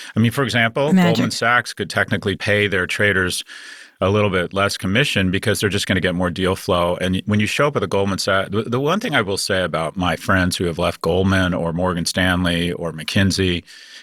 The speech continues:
Speaker 1: is they don't realize how powerful a calling card that was. And when, then when they start calling
Speaker 2: Yeah.
Speaker 1: people and say, "Hey, I wanna work with you, I'm retired, I'm doing stuff," like, their calls aren't returned quite as quickly.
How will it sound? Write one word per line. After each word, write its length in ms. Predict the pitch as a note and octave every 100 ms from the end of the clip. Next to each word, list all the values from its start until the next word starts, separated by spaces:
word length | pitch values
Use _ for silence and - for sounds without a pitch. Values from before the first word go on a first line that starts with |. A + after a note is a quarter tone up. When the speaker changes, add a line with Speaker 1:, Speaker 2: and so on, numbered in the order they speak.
| -
Speaker 1:
is 120 | G2
they 100 | A#2+
don't 160 | D#3
realize 340 | D#3+ B2+ B2+ G#2+
how 140 | G#2
powerful 480 | F2+ G#2 G2 F#2 F#2+
a 60 | D#2+
calling 360 | - F2+ G#2
card 300 | G2 F2 D#2
that 200 | D2+ C2
was. 380 | C#2+ D2 - -
And 120 | G2
when, 100 | G2+
then 80 | A2+
when 80 | B2+
they 80 | B2+
start 260 | - A2
calling 200 | G2+ A2
Speaker 2:
Yeah. 60 | G#2+
Speaker 1:
people 280 | - G2+ G2
and 80 | F#2
say, 140 | -
"Hey, 120 | F#2+
I 20 | C3
wanna 180 | A2+
work 240 | F#2+ G#2 G2
with 140 | F#2
you, 180 | G2+ G2
I'm 160 | F2 E2
retired, 400 | D#2+ G2+ G2 F#2
I'm 80 |
doing 100 | F2
stuff," 200 | F#2 G2
like, 240 | E2+ E2 -
their 100 | F2+
calls 420 | - - A2 A#2
aren't 200 | G2+ -
returned 400 | F2+ - F#2 F#2+
quite 180 | - G2+
as 100 | A2
quickly. 440 | - A2+ C3 D3